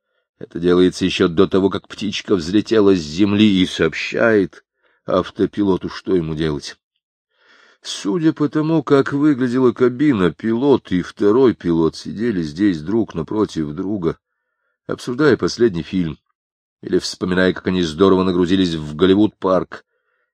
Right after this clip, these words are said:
Если бы перед тем, как произошло событие, здесь была бы стюардесса, была бы просто лишняя пара глаз, но мы-то знаем, что стюардессы не было. Итак,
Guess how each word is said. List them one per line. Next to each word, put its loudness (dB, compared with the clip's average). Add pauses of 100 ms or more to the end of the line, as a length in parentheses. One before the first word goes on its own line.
Если -4
бы -2
перед -4
тем, -4
как -8
произошло -2
событие, -4
здесь -2
была 0
бы 0
стюардесса, -2 (720)
была -6
бы -6
просто -4
лишняя -4
пара -2
глаз, -2
но -4
мы-то -4
знаем, -6
что -10
стюардессы -6
не -8
было. -6 (760)
Итак, -4